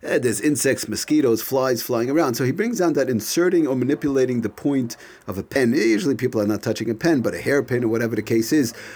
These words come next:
um, or, or a pen could be taka, it's, it's muksa, but it's the klisha malachta le'isser. Sometimes a pen could be used for certain things, actually. But ob-, obviously we're gonna talk about that in Hilchas Muksa. But somebody takes something, let's say, um, something long,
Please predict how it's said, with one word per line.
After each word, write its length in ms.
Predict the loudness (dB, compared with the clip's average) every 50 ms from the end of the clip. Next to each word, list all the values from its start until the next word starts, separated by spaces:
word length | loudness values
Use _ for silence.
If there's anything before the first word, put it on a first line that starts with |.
| -16 -8 -2
um, 240 | 0 2 2 2 2 2
or, 140 | 2 2 4
or 160 | 4 4 4
a 60 | 2 2
pen 300 | 2 4 4 4 2 2
could 180 | 2 0 2
be 140 | 2 2 2
taka, 320 | 2 2 0 2 2 2
it's, 160 | 0 0 0 -2
it's 200 | -2 -2 0 0
muksa, 340 | 0 0 0 0 0 0
but 160 | 2 2 2 0
it's 160 | 0 -2 -2
the 80 | -4
klisha 260 | -2 -2 -2 -2 -2 -4
malachta 360 | -2 -2 -2 -2 -2 0 0
le'isser. 440 | 2 2 2 2 2 2 2 0 2
Sometimes 440 | 2 0 -2 -2 -2 -2 0 -2
a 60 | -2 -2
pen 260 | -2 -2 -2 -2 -2
could 180 | -4 -4 -2
be 80 | -2 0
used 280 | 0 0 0 0 -2 -6
for 60 | -6
certain 300 | -4 -4 -4 -4 -4 -2
things, 300 | 0 0 0 0 0 -4
actually. 340 | -6 -6 -6 -6 -6 -8 -8 -10 -16 -16 -16 -16 -10
But 300 | -4 0 0 0 2 2
ob-, 200 | 0 0 0 -2 -2
obviously 340 | -2 0 0 -2 -2 -2 -2
we're 100 | -2 0
gonna 160 | 0 0 0
talk 200 | 0 0 0 0
about 220 | 0 -2 -2 0
that 120 | 0 0 0
in 80 | 0
Hilchas 320 | 0 -2 -2 -2 -4 -4 -2
Muksa. 320 | -2 -2 -2 -2 -2 0
But 180 | 0 0 -2 0
somebody 320 | -2 -2 0 2 0 0
takes 260 | 0 0 -2 0 0
something, 320 | -2 -2 -2 -2 -2 -2 -2
let's 180 | -2 -2 0
say, 200 | 2 2 2 0 -2 -10 -18 -18 -14 -6 -2
um, 360 | 0 2 2 2 2 0 0
something 480 | 0 0 0 0 0 -2 -2 0 0
long, 380 | 2 4 4 6 6 4 4